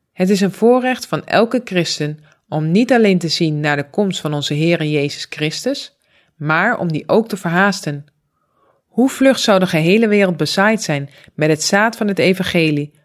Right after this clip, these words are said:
wanneer allen die zijn naam belijden, vruchten zouden dragen tot zijn eer.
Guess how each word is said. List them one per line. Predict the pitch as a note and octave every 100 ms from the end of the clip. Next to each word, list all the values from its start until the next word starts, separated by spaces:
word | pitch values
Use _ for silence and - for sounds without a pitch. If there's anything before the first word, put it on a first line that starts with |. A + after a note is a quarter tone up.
| _
wanneer | D#3 D#3+ -
allen | - A3+ F3+ D3+
die | C#3+
zijn | - G3 A#3
naam | A#3+ A#3
belijden, | G#3 F3 D#3 D3 D3 - _ _
vruchten | _ - A#3 A#3+ G#3
zouden | F3 D#3+ D#3
dragen | D#3 D3+ D3
tot | D3+ -
zijn | E3+ E3 -
eer. | G#3+ D#3